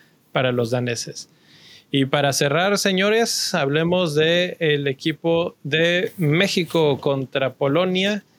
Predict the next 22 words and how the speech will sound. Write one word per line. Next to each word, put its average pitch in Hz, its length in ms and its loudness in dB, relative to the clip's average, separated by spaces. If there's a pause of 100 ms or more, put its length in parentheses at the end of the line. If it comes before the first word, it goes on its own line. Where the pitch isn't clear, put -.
(420)
que, 123 500 2
bueno, 123 300 -2
pues 123 200 -2
la 127 140 2
imagen 135 380 -2
que 135 100 -2
tenemos 135 400 -2
en 131 120 -4
nuestras 123 360 -6
pantallas 135 520 -2
es 127 140 -2
la 131 140 0
de 120 460 -6 (180)
Robert 139 480 -2
Lewandowski 135 920 -4 (340)
cobrando 139 460 2
el 135 120 0
penal, 135 580 -2 (440)
que 117 680 0 (180)
François 147 540 0
Memé, 151 560 0 (100)
el, 123 320 -4